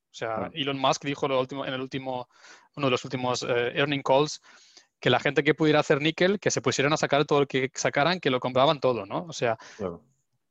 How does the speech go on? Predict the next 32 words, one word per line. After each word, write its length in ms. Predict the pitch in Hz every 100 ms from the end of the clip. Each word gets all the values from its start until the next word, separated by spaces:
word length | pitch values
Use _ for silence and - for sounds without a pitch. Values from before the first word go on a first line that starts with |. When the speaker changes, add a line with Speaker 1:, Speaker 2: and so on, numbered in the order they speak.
| _
Speaker 1:
a 100 | 147
mí 100 | 143
lo 140 | 160 180
que 100 | 180
me 100 | 151
está, 460 | - 160 160 156 -
eh, 300 | 170 160 165
me 360 | 196 - 175
está 140 | 139 151
dando 140 | 160
un 60 | 151
poco 180 | 156
de, 220 | 156 147 139
de, 320 | 139 135 131 156
de 340 | 143 151 156
esperanza 460 | - 147 147 - 165
es 80 |
que 180 | - 139
las, 220 | 123 120 - -
las 280 | 127 110
baterías 540 | 117 127 117 127 156 156
de 300 | 147 139 135
litio 280 | 127 147 143
ferroso, 600 | - 123 160 - 160 196 _ -
no 60 | 123
sé 80 |
si 100 | 117
en 60 | 117
español 320 | 117 123 113
se 80 | 127
llama 140 | 117
así, 240 | 110 160